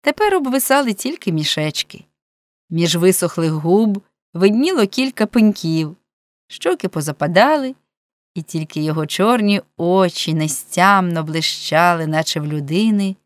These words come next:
хворої на гарячку. Він вугром прослизнув поміж гурт людей і обняв пеона своїми тонкими, як у кістяка, руками.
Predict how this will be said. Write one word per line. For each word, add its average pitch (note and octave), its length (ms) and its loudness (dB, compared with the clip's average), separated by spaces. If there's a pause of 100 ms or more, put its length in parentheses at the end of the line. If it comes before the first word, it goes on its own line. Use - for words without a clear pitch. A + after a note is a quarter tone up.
(140)
хворої E3 580 -4
на D#3 120 -2
гарячку. D3+ 680 -6 (840)
Він D4 440 0
вугром A#3+ 720 2
прослизнув G#3+ 880 0
поміж F#3 400 2
гурт E3 380 -6
людей E4+ 400 0 (760)
і G3+ 140 0
обняв G#3+ 580 4
пеона C#4+ 580 0
своїми B3+ 500 0
тонкими, C#4 560 2
як C4+ 240 2
у B3+ 60 -2
кістяка, B3+ 520 0
руками. D4+ 560 0